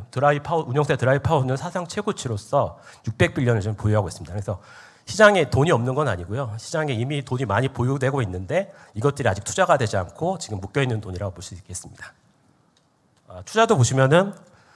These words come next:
마찬가지로 이천이십일 년도에 가장 피크를 찍고요. 이천이십삼 년도는 이천이십 년 대비해서도 약 삼십 퍼센트 감소를 하고 특히 메가라운드, 어, 뭐 천억 원 이상 투자가 뭐 반 이상 감소하였고요.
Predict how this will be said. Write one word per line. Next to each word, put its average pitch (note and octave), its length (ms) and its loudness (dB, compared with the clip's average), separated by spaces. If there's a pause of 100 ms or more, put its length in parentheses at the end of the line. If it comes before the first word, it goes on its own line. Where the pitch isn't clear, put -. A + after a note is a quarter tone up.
(260)
마찬가지로 D#3+ 560 6
이천이십일 C#3 440 2
년도에 A#2+ 320 2
가장 B2 340 0
피크를 D#3+ 300 -4
찍고요. A#2+ 440 -2 (300)
이천이십삼 B2 560 -8
년도는 D3+ 300 4
이천이십 C3 480 -2
년 C3 120 -6
대비해서도 A2 720 -6 (420)
약 G#2+ 140 0
삼십 - 240 -4
퍼센트 C#3+ 220 2
감소를 A2+ 380 0
하고 C#3+ 420 -8 (420)
특히 - 260 -8
메가라운드, C3+ 640 8 (160)
어, G2+ 120 -8
뭐 F#2 160 -4
천억 G#3+ 240 4
원 D#3+ 120 4
이상 A2 180 -2
투자가 E3+ 640 4
뭐 G2+ 240 -2
반 A2+ 200 4
이상 B2+ 240 4 (300)
감소하였고요. C#3 760 0